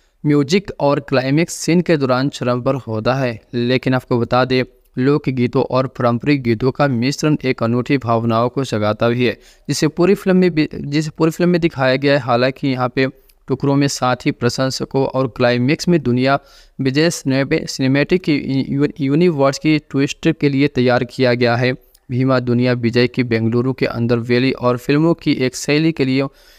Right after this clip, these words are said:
एक श्रद्धांजलि के रूप में ये फिल्म काम करते हुए आगे बढ़ती चली जाती है।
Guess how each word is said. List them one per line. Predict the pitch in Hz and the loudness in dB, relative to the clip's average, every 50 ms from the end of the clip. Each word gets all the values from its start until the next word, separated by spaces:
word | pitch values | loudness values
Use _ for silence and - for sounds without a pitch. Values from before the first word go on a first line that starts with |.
| _ _ - | _ _ 0
एक | 151 170 175 - | 2 2 2 0
श्रद्धांजलि | - 151 151 147 143 131 131 131 135 139 151 165 170 | 0 0 2 2 2 2 2 0 0 0 -2 -2 -2
के | - 160 | -2 -2
रूप | 139 127 120 - | -2 -2 -2 0
में | 131 139 | 0 0
ये | 135 117 110 113 | 2 2 2 0
फिल्म | 117 - 139 127 127 | 0 0 0 -2 -2
काम | - 120 117 120 123 | 0 0 0 0 0
करते | 120 - 110 110 - - 139 | -2 -2 -4 -4 -2 0 0
हुए | 135 135 139 | 0 0 -2
आगे | - 117 110 110 110 120 117 | -2 -2 -4 -2 0 0 0
बढ़ती | 110 110 107 107 - 120 117 | 0 0 -2 -2 -2 -4 -2
चली | - 123 120 123 | 0 0 0 2
जाती | 110 110 110 110 - 123 | 2 0 -2 -2 0 0
है। | 123 127 113 - | 0 0 0 -2